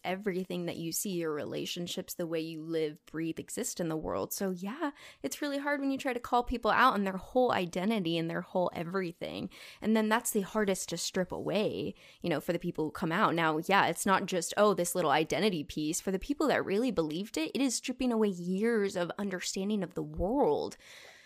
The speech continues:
I, I remember when I stopped believing it, I was crying to my friends at the time saying, "I don't know why I am existing.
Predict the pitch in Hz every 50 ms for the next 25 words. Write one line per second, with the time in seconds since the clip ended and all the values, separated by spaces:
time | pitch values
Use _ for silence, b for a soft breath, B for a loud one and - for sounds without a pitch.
0 | B B B B - 196 208 202 - - _ - - 185 208 247 254 220 196 190
1 | 185 180 175 170 170 214 220 - 190 175 - - 180 170 170 170 165 175 175 175
2 | 165 175 - - - 175 180 175 170 - - _ _ - 208 196 - - - -
3 | 190 180 196 240 240 226 214 196 185 175 180 - - 185 196 196 - - 196 -
4 | 185 190 180 180 - - 185 175 - - - 196 202 262 277 - 208 208 208 202
5 | 180 180 156 175 190 - 131 175 180 170 - - 190 180 175 170 175 190 196 -
6 | - - 147 139